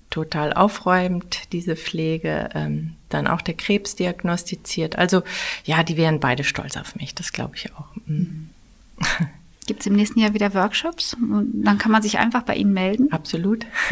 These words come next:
Speaker 1: <laughs> ja.
Speaker 2: Corinna Bernshaus aus Düsseldorf mit dem Raum D. Ganz tolle Idee. Also ich bin ganz beeindruckt und vor allen Dingen,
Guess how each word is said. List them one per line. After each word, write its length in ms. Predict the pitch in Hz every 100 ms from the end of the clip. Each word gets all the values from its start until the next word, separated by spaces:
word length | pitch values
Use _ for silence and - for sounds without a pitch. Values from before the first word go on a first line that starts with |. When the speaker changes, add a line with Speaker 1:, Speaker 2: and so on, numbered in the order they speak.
| 175
Speaker 1:
<laughs> 360 | - - - -
ja. 320 | 170 160 190 - - - - - - - - -
Speaker 2:
Corinna 380 | 202 208 226
Bernshaus 800 | 220 226 302 330 - 156 170 -
aus 160 | - 196
Düsseldorf 680 | - 262 220 185 165 180 -
mit 160 | 196 208
dem 120 | 196
Raum 540 | 190 190 226 226 214
D. 380 | - 214 202 170 - - -
Ganz 260 | 208 233 -
tolle 280 | - 220 220
Idee. 440 | - 208 208 160 - - 240
Also 340 | 196 190 185
ich 180 | 190 -
bin 400 | 196 190 190 190
ganz 260 | - 202
beeindruckt 580 | - - 202 202 185 180
und 140 | 180 185
vor 160 | -
allen 140 | - 196
Dingen, 240 | 202